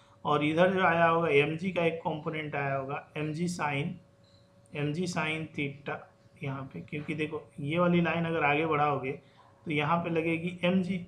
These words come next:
और ए अगर theta है तो एमजी का एक component इधर आएगा जो होगा एमजी cos theta और एमजी का एक component इधर आएगा जो होगा एमजी sine theta। तो यही tangential expression देगा जिसकी value जी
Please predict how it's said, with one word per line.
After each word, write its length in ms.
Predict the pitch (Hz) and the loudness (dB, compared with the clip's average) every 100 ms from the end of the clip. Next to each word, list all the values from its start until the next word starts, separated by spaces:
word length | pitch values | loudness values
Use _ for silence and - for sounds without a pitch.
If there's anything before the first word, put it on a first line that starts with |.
| - - - _ _ | -14 -20 -20 _ _
और 160 | - 143 | -4 -2
ए 320 | - 151 151 | -2 0 2
अगर 320 | 170 175 175 175 | 4 2 0 0
theta 340 | 160 147 165 | -4 -2 0
है 200 | 156 143 147 - _ - | 0 -2 -6 -16 _ -8
तो 140 | 151 165 - | -8 -8 -2
एमजी 340 | 151 151 156 185 | 0 0 -2 0
का 120 | 175 | 2
एक 140 | 175 175 | 2 0
component 580 | 170 165 170 170 160 | -2 -2 -2 -2 -4
इधर 240 | 160 165 165 | -4 -2 0
आएगा 280 | 135 135 135 | 0 0 -2
जो 240 | 139 165 | -2 -2
होगा 180 | 170 170 160 | 0 -2 -4
एमजी 340 | 156 156 165 180 | -6 -6 -6 -6
cos 340 | 180 165 165 - | -2 -2 -2 -6
theta 340 | 143 139 147 - - _ _ - - | -10 -10 -12 -14 -20 _ _ -18 -2
और 80 | 151 | 2
एमजी 320 | 156 165 180 | 2 0 0
का 80 | 175 | 2
एक 160 | 165 170 | 0 0
component 480 | 165 165 160 156 | -2 -2 -4 -6
इधर 260 | 165 165 156 | -4 -2 0
आएगा 240 | 139 139 139 | 0 0 -2
जो 180 | 156 | -2
होगा 200 | 165 165 | -2 -2
एमजी 360 | 170 156 151 175 | -2 -4 -4 -6
sine 300 | 175 156 143 | -6 -6 -8
theta। 280 | 143 139 151 - - - _ 165 | -8 -8 -10 -12 -20 -20 _ -4
तो 40 | |
यही 320 | 147 160 160 185 | 0 2 2 2
tangential 640 | 175 165 165 165 180 175 | 0 0 0 -2 0 0
expression 560 | 160 - 151 143 156 143 | -2 -4 -6 -4 -6 -2
देगा 280 | 135 139 143 | 0 0 -2
जिसकी 380 | 156 - 170 156 | -4 -8 -4 0
value 300 | 143 151 156 | 0 -2 -4
जी 180 | 165 | -4